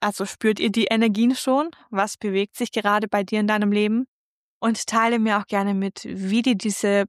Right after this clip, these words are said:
Podcast-Folge gefallen hat. Ich würde mich nämlich wirklich sehr über ein Feedback freuen. Danke an dieser Stelle auch für deine Unterstützung. Danke, dass du hier bist und meinen Worten gelauscht hast.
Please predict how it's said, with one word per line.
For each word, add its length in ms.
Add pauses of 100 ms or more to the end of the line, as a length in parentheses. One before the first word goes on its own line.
(140)
Podcast-Folge 840
gefallen 540
hat. 220 (580)
Ich 120
würde 160
mich 180
nämlich 280
wirklich 280
sehr 320
über 140
ein 120
Feedback 480
freuen. 640 (720)
Danke 320
an 80
dieser 220
Stelle 320
auch 80
für 80
deine 260
Unterstützung. 840
Danke, 260
dass 160
du 80
hier 200
bist 360
und 180
meinen 380
Worten 380
gelauscht 560
hast. 340